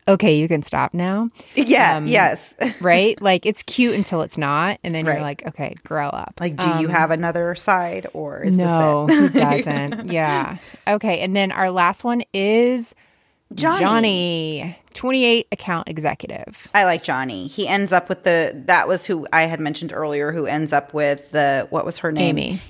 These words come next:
Speaker 2: Amy. And I said I thought they were so cute, and they genuinely like each other. I think Johnny's a nice guy. I think Amy's a nice girl. I,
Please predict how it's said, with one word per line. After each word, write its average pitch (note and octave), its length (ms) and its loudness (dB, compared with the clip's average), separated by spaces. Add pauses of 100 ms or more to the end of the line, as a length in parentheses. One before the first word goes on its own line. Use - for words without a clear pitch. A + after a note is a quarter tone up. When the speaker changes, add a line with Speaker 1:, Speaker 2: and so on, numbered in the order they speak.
(120)
Speaker 2:
Amy. D3 520 -2 (240)
And D#3+ 120 0
I D3 80 0
said D#3 180 0
I D3 100 6
thought D3 280 0
they D3 100 0
were C#3+ 160 0
so D3 220 -2
cute, C#3+ 340 -4
and D3+ 160 -2
they D3 120 -2
genuinely C#3+ 480 0
like C3 220 -6
each C#3 140 -8
other. C3+ 320 -2
I G3 80 4
think A3 220 -4
Johnny's E3 360 2
a D#3 120 0
nice D3 280 -2
guy. C#3 440 2
I E3+ 100 4
think E3 220 -6
Amy's E3 280 -2
a F#3+ 60 -4
nice F#3+ 220 -6
girl. C4+ 260 0
I, F3 260 4